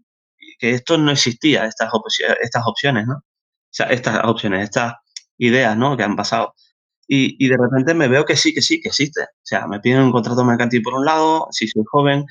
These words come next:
me han echado de una tienda de tatuadores porque no querían que vendiera aspiradoras. Digo, "No, no, si vengo a dejar un currículum". <laughs> Pero bueno, <laughs>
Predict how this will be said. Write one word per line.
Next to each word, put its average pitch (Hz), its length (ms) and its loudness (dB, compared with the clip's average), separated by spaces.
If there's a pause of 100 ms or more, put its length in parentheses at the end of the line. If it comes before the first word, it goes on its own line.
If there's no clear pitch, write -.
(260)
me 117 120 2
han 127 80 -2
echado 127 380 2
de 123 120 2
una 120 240 2
tienda 120 260 0
de 113 120 0
tatuadores 113 600 -2 (440)
porque 113 260 0
no 117 160 2
querían 123 240 2
que 117 100 0
vendiera 110 520 2
aspiradoras. 131 680 0
Digo, 107 160 -2
"No, 120 120 2
no, 117 140 0
si 92 160 -6
vengo 104 180 -2
a 117 160 2
dejar 113 220 -2
un 120 80 0
currículum". 120 420 -2 (160)
<laughs> - 800 -10
Pero 131 200 0
bueno, 135 240 2
<laughs> 139 100 2